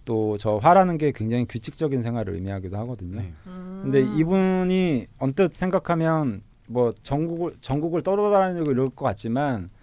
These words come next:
Speaker 1: 실제로 굉장한 규칙이 있을 거라고 저는 반드시 좀 예상하라는 분이에요.
Speaker 2: 음.
Speaker 3: 음.
Speaker 1: 그리고 이제 뭐 무토 그러면 저는 이제 논밭에도 많이 비유를 하거든요.
Speaker 2: 음.
Speaker 1: 그러니까 농사 짓는 일꾼이라는 건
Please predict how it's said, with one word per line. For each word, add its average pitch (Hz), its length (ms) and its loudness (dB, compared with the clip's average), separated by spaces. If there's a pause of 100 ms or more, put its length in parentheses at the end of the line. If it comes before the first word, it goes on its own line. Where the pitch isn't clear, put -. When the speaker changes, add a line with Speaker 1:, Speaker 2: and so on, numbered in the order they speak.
(260)
Speaker 1:
실제로 190 640 0
굉장한 143 400 0
규칙이 139 380 -6
있을 120 240 -4
거라고 110 320 -4
저는 98 240 -6
반드시 90 580 -10
좀 92 140 -12
예상하라는 113 580 -4
분이에요. 87 280 -8
Speaker 2:
음. 95 280 -8
Speaker 3:
음. 190 640 -12
Speaker 1:
그리고 117 260 0
이제 110 260 2 (160)
뭐 104 460 -2
무토 139 440 0
그러면 120 440 0
저는 110 320 -4
이제 101 100 -4
논밭에도 160 580 4
많이 104 220 -4
비유를 98 340 -4
하거든요. 113 400 -4
Speaker 2:
음. 139 60 -8 (840)
Speaker 1:
그러니까 110 240 -4
농사 165 280 6
짓는 202 280 2
일꾼이라는 139 580 0
건 104 420 -4